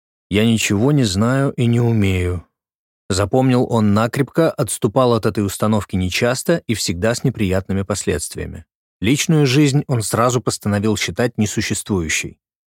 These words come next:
Сперва все сильнее скучал по жене, с которой, признаться, все давно разладилось и наладиться не обещало, но могло ведь, кабы не обстоятельства, мать их, непреодолимой силы. А когда организм предсказуемым образом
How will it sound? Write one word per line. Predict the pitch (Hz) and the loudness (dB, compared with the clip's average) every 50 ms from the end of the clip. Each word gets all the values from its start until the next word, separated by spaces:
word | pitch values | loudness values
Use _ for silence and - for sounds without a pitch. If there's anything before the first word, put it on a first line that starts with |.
| _ - - | _ -12 -10
Сперва | - - 113 107 107 131 139 | -6 -4 -2 0 2 2 2
все | - - - | 2 0 0
сильнее | 107 - 113 101 110 120 139 143 131 120 | 0 0 0 0 2 2 2 2 0 0
скучал | - - - 101 - - 120 113 | -2 -4 -4 -4 -2 0 0 0
по | 101 - 113 | 0 0 -2
жене, | 101 98 98 107 110 123 156 180 175 - _ _ | -2 0 0 0 0 2 0 0 -2 -4 _ _
с | - - | -10 -6
которой, | - 101 95 - 101 98 87 | -4 -4 -2 -2 -2 -4 -4
признаться, | - 98 98 92 104 104 101 95 - 98 | -4 -6 -4 -2 -2 -2 -2 -2 -4 -6
все | 87 - - 101 | -6 -4 -2 -2
давно | 92 104 95 98 101 98 | 0 0 0 0 0 0
разладилось | 92 95 95 90 104 127 135 117 110 92 87 87 - - | 0 -2 -2 0 0 0 0 0 0 0 -2 -2 -4 -6
и | - 107 | -6 -4
наладиться | 104 104 104 104 101 90 92 85 - - | -2 0 0 0 0 -2 -4 -6 -6 -4
не | 90 98 101 | -2 -2 0
обещало, | 95 90 87 98 - - - - 110 92 82 78 - _ _ _ _ _ _ - | -2 -2 -2 -4 -4 -2 -2 0 0 0 0 -2 -6 _ _ _ _ _ _ -8
но | 85 | -6
могло | 82 85 80 82 120 143 | -4 -4 -2 0 0 0
ведь, | 123 85 85 - - _ _ _ _ _ _ _ _ _ | 0 -2 -4 -8 -16 _ _ _ _ _ _ _ _ _
кабы | - 92 82 87 | -4 -4 -2 -2
не | 85 85 | -2 -2
обстоятельства, | 87 85 - - - - 92 98 110 110 - 101 - - - 95 | -2 -4 -4 -6 -4 -2 0 0 0 0 -2 -6 -6 -4 -4 -2
мать | 92 92 95 92 90 95 | -2 0 0 -2 -2 -4
их, | 85 - - _ _ _ - | -6 -8 -10 _ _ _ -8
непреодолимой | 95 95 92 - 95 92 92 95 95 95 90 90 95 | -6 -6 -4 -4 -2 -2 0 0 0 0 0 -2 -2
силы. | - - - 104 90 82 82 - - _ _ _ _ _ _ _ _ _ _ _ | -2 -2 -2 -2 -2 -4 -6 -10 -16 _ _ _ _ _ _ _ _ _ _ _
А | - - | -4 -2
когда | - 104 107 110 117 117 | -2 0 0 2 2 2
организм | 117 110 117 123 131 131 117 107 101 90 | 2 2 2 2 2 0 0 0 -2 -2
предсказуемым | - 98 - - - - 104 101 107 110 110 104 104 104 104 - | -4 -6 -8 -8 -4 -4 -2 0 0 0 2 2 2 0 0 0
образом | - 120 110 95 92 92 87 90 92 85 | 0 -2 0 0 -2 -2 -2 -2 -4 -6